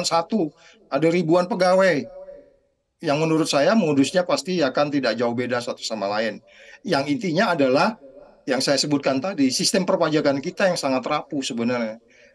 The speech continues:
Karena kita di pajak itu min-, didasarkan, eh, target, eh, sehingga menimbulkan ekses negatif. Sehingga kalau orang bisa ngumpul pajak banyak, dapat promosi, padahal di situ dia juga ngambil lagi, gitu.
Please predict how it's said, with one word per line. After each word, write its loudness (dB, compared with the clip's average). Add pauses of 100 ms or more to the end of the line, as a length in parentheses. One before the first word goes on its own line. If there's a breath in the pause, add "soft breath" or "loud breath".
(120)
Karena 0
kita -2
di -2
pajak -2
itu -6
min-, -6
didasarkan, -4
eh, -4
target, -2 (260)
eh, -4 (160)
sehingga -4
menimbulkan -4
ekses -6
negatif. -4 (400 loud breath)
Sehingga -4
kalau 2
orang 0
bisa -2
ngumpul 0
pajak -2
banyak, 0
dapat -2
promosi, -2
padahal 0
di 2
situ -2
dia 4
juga 2
ngambil 0
lagi, -2
gitu. -8